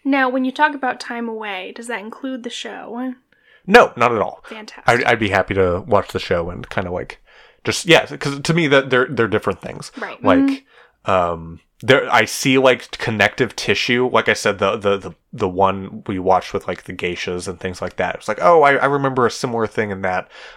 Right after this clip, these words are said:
Speaker 2: but it was completely different plots. So I, I, I would love to kind of watch and just see, yeah, like, see i-, if I have the same opinion about what's going on. I can already tell you right now,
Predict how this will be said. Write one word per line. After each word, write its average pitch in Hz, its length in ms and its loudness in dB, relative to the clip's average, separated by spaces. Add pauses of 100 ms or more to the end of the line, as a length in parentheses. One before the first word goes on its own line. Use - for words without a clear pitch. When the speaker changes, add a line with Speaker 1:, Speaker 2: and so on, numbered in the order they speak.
Speaker 2:
but 95 100 -2
it 95 40 0
was 90 120 -2
completely 117 460 -2
different 101 320 -4
plots. - 500 0 (340)
So 92 400 0
I, - 180 2
I, 101 80 2
I 98 200 2
would 92 120 -4
love 90 220 -4
to 87 360 -6 (280)
kind 95 200 -10
of 87 300 -12 (680)
watch 95 440 2
and 101 160 -4
just - 160 -6
see, 95 380 -6 (160)
yeah, 101 180 4
like, 92 200 0
see 165 240 -2
i-, 139 260 -2 (100)
if 117 80 0
I 110 100 6
have 107 180 0
the 101 60 -12
same 107 260 -2
opinion 92 560 -8 (400)
about 95 260 2
what's - 140 -6
going 90 320 -2
on. 85 240 -12 (200)
I - 60 0
can 123 120 2
already 156 200 4
tell 135 180 0
you 110 80 -2
right 98 180 2
now, 87 380 -4